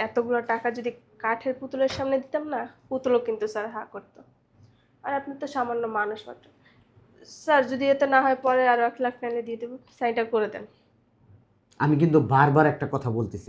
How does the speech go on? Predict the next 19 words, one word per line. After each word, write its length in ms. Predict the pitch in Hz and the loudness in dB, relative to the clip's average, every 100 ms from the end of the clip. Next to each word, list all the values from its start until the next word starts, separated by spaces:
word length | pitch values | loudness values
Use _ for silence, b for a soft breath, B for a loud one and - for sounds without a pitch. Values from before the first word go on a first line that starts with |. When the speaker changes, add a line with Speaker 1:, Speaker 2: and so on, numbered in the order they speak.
| 104 | 2
Speaker 2:
আমি 80 | 143 | 6
সাইন 160 | 180 190 185 | 8 8 12
করব 200 | 208 196 196 | 12 12 12
না, 60 | 180 175 | 10 12
করব 200 | 208 214 214 | 12 12 12
না। 60 | 175 127 131 | 10 8 6
আপনাকে 260 | - 214 190 | 6 8 8
এখান 140 | 180 202 | 8 8
থেকে 120 | 214 160 | 8 10
যাইতে 220 | 170 190 233 | 10 10 8
বলছি, 200 | 226 - 180 - | 6 4 2 8
প্লিজ 220 | 294 233 - - _ _ _ _ _ _ - | 8 8 4 -12 _ _ _ _ _ _ 8
আপনি 280 | 175 190 196 220 | 8 8 8 10
আমার 140 | 208 156 | 10 10
রুম 120 | 208 180 | 8 8
থেকে 140 | 185 190 | 8 10
যান, 140 | 151 127 123 | 8 6 8
আমার 160 | 170 180 175 - | 8 8 6 2
কাজ 120 | 185 | 2